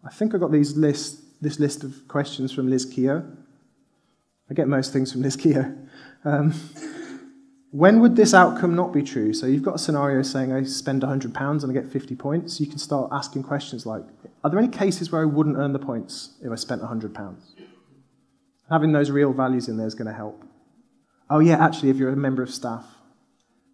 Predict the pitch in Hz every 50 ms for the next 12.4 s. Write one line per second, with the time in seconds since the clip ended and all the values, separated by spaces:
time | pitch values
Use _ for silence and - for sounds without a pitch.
0 | _ 135 127 120 120 117 113 110 - 113 110 107 107 107 - - 101 92 90 90
1 | - - - - - - - 131 120 - - 147 139 135 139 131 135 135 127 104
2 | 95 120 - - - 143 - 120 - - - 127 123 135 123 120 117 113 110 113
3 | - - - _ - - _ _ _ _ - - - - 135 117 - - - 110
4 | 107 - - - 120 107 107 107 98 - - - - 104 101 107 104 107 107 104
5 | - - 98 107 104 104 101 95 92 101 101 98 92 - - _ _ _ - 120
6 | 107 104 110 - - - - 107 104 - - - - - 101 95 - - - 87
7 | 85 - - - - - _ _ _ _ _ _ _ _ _ _ _ _ _ _
8 | _ _ _ _ _ _ _ _ _ - - - _ _ 185 - - 233 208 220
9 | 190 165 156 143 156 - 147 135 127 127 117 110 113 120 104 110 110 120 143 156
10 | 180 196 202 196 185 180 - - 196 185 151 127 117 - - - - - 139 143
11 | 165 170 - - 151 151 - 143 127 135 143 139 135 131 135 - 127 123 - -
12 | 110 110 104 107 - - -